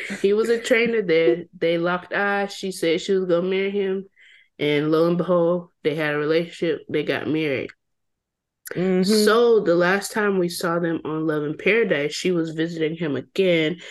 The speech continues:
Speaker 1: And there was, like, this toss-up whether, "Oh, now that we're married, are we gonna live in New York or are we gonna live in the D R?" Of course, she wants to
Speaker 2: Mm.
Speaker 1: live in D R because it's like paradise,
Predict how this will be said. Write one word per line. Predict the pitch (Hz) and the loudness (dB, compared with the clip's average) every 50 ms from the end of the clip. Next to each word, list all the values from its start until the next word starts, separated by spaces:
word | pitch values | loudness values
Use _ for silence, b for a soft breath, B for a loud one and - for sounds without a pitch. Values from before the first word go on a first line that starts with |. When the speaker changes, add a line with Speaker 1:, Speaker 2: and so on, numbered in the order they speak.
| B B B B | B B B B
Speaker 1:
And | - 160 160 160 156 | 0 2 2 2 2
there | 151 151 156 | 2 2 4
was, | 156 156 156 156 - | 2 2 0 0 -2
like, | 151 135 - | -4 -4 -2
this | - 131 147 147 - | -4 -4 -6 -6 -8
toss-up | - - 196 185 196 190 - - 156 147 139 - - | -4 0 0 2 2 0 -2 -2 0 0 0 -2 -2
whether, | 160 156 147 143 143 151 147 139 - B B B B B B B B - | -4 -2 -2 -2 -2 -2 -2 -4 -4 B B B B B B B B -2
"Oh, | - 160 160 156 156 151 147 | 0 2 4 4 4 4 2
now | 151 156 156 156 156 | 2 2 2 2 2
that | 156 143 90 | 2 2 2
we're | 143 143 143 | 2 0 0
married, | 151 151 156 156 156 147 - | 0 0 0 0 0 0 -2
are | 147 147 | -2 -4
we | 151 151 | -2 -2
gonna | 147 139 143 139 | -2 -2 -2 -2
live | 139 135 127 123 | -2 -2 -2 -2
in | 127 135 143 | -4 -6 -6
New | 143 139 131 | -6 -6 -6
York | 139 147 175 185 220 226 226 208 - - - b b b b b b | -4 -2 0 2 2 2 0 0 -2 -6 -14 b b b b b b
or | - 143 | -2 -2
are | 147 151 | 0 0
we | 156 156 | 0 0
gonna | 156 143 143 139 139 | -2 -2 -2 -2 -2
live | 139 135 131 127 120 131 - - | -2 0 0 -2 -2 -4 -6 -6
in | 113 123 139 139 | -4 -4 -4 -2
the | 135 131 135 | -2 -4 -6
D | - - 123 120 120 104 | -4 -6 -4 -4 -4 -4
R?" | 90 113 120 - - - | -4 -4 -8 -8 -8 -8
Of | 151 151 - | -8 -8 -2
course, | - 185 185 180 175 | 0 0 0 2 0
she | - - - 190 202 | -2 -2 0 2 2
wants | 202 185 175 - - - | 2 2 2 0 -2 0
to | 175 202 | 2 2
Speaker 2:
Mm. | 196 | 4
Speaker 1:
live | 160 156 156 156 | 4 2 0 0
in | 151 156 | -2 -2
D | 156 147 151 147 | -2 -2 -2 -2
R | 143 143 143 139 135 | -2 -2 -2 -4 -4
because | - 147 147 - - 139 135 135 139 139 - B B B B B B B B B B _ | -4 -8 -6 -2 0 0 2 2 0 -2 -6 B B B B B B B B B B _
it's | - 127 - - | 0 0 2 2
like | 170 156 - - - | 0 0 0 -2 -2
paradise, | - 208 208 208 190 156 127 131 131 - - | -2 0 0 2 0 0 -2 -2 -4 -6 -12